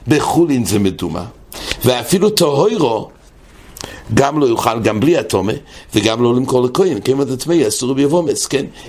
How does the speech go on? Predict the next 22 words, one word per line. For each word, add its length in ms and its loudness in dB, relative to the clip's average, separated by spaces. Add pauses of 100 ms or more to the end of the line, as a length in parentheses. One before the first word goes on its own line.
יש 220 0
איסור 300 0
גם 200 0
לכהן 340 0
בתרומה 300 0
טמאו, 340 0
יש 140 -4
מחלוקת, 520 0
אם 60 -2
זה 80 0
רק 200 -2
איסור 300 -2
עסק, 200 0
כתוב 200 0
ברשב"א, 400 0 (360)
ברמב"ם 300 -2
כתוב 280 -2
שיש 300 -2
איסור 220 0
זורוס, 460 0 (440)
אבל 240 4
כל 140 4